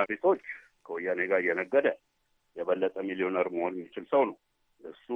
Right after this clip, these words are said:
የሁለት መቶ ሺህ ዶላር በአመት ደሞዝ እና ጥቅማ ጥቅም ያለውን ቤቴን፣ ንብረቴን፣ ገንዘቤን፣ ልጆቼን፣ ሚስቴን ሳይል ለኢትዮጵያ ህዝብ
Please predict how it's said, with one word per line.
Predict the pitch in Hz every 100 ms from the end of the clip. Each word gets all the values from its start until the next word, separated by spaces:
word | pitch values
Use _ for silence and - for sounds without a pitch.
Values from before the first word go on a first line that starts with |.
| 117 98
የሁለት | 92 95 95
መቶ | 90 101
ሺህ | 90 90
ዶላር | 101 123 104 - _ -
በአመት | 90 92 110 - _ _ _ _ _ _ _
ደሞዝ | 95 104 101
እና | 92 92 92
ጥቅማ | 82 95 90
ጥቅም | 82 107 -
ያለውን | 165 - - 139 339 _ _ _ _ _ _ _ -
ቤቴን፣ | 85 78 113 143 160 - _ _ _ -
ንብረቴን፣ | - 156 - 151 151
ገንዘቤን፣ | 92 78 82 110 165 - _
ልጆቼን፣ | - 78 80 - 135 160 151 - - 78 78 82
ሚስቴን | 92 - 110 120 113 _ _ _ _ _
ሳይል | 123 117 127 220 208
ለኢትዮጵያ | 120 117 120 117 117 - 101
ህዝብ | 113